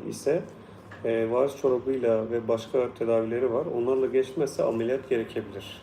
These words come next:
Bilgin olsun Hakan. Geçmiş olsun. Ortopedi ile alakalı sormak istediğiniz bir soru varsa buyurun sorun. Ortopedi ile alakalı arkadaşlar.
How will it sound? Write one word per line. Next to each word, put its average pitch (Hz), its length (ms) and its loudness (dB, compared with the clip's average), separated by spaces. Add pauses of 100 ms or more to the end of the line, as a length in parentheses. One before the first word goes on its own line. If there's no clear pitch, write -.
(100)
Bilgin 117 240 -2
olsun 107 300 -4
Hakan. 101 300 -4 (480)
Geçmiş 113 360 -2
olsun. 107 300 -2 (1500)
Ortopedi 135 460 2
ile 135 80 4
alakalı 120 320 2
sormak 123 280 0
istediğiniz 123 260 -4
bir - 60 -18
soru 123 200 0
varsa 117 400 0
buyurun 123 240 2
sorun. - 340 -4 (1200)
Ortopedi 110 500 -4
ile 104 200 -2
alakalı 101 600 -2 (220)
arkadaşlar. 107 680 -4